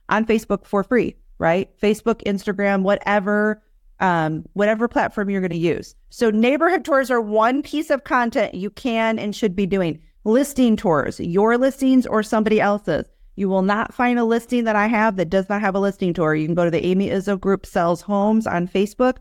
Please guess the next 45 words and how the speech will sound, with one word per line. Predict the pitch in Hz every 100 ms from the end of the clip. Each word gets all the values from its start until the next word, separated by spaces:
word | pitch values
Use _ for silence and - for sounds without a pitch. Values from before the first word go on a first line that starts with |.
| - - -
All | - 214
my | 220 220
listing | 220 233 214
tours | 226 208 196
are |
there. | 185 156 -
Everything | 185 214 220 214
from | 214
me | 202 202
just | 175 -
opening | 202 220 220
a |
door, | 202 233 233
"Hey, | 247 330 571
how | 359 294
are | 330 440
ya?" | 311 302 _ _ -
to | 247 220 220
I | 208
jumped | 196 208 208
in | 226
a | 220
pool | 240 226
in | 226
a |
dress | 214 190 180
once | 170 151 170 - -
that | 175
got | 180
fifty | 190 185 190
thousand | 190 180 180
views, | 175 160 - - - _ _
right? | 180 175 180 185
So | - 190 185
whatever | 170 170 202 226 247
you | 240
gotta | 226 208
do. | 190 196 160
And | 208
those | 233 269 285
were | 285
not | 294 277 -
all | 240
my | 233 226 -
ideas. | 190 175 196 254 208 214 226